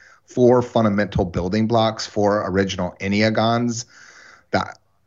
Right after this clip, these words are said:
Claudio Naranjo used to build out the personality system. And, and, and I don't wanna be a punk, but it's like, in this age of, of, of, of suddenly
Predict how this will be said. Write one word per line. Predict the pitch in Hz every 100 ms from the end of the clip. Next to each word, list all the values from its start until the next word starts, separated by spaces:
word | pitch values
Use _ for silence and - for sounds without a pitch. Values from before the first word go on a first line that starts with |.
| -
Claudio | - 107 107 107
Naranjo | 104 90 92 101 104 95
used | 85 95 101 117 -
to |
build | 90 92 90
out | 90 -
the |
personality | 82 92 - 87 90 87
system. | 80 - - - - - - - - -
And, | 120 101 - _ _ _ -
and, | 107 113 113 107
and | 113
I |
don't | 127 160
wanna | 123
be | 101
a | 90
punk, | - 151 127 -
but | 104
it's | 101 113
like, | 101 - - - _
in | 151 165
this | 185
age | 170 - 151 127
of, | 101 90 -
of, | 113 - -
of, | 104 95 -
of | 107 95
suddenly | - 139 143 127 107 98 92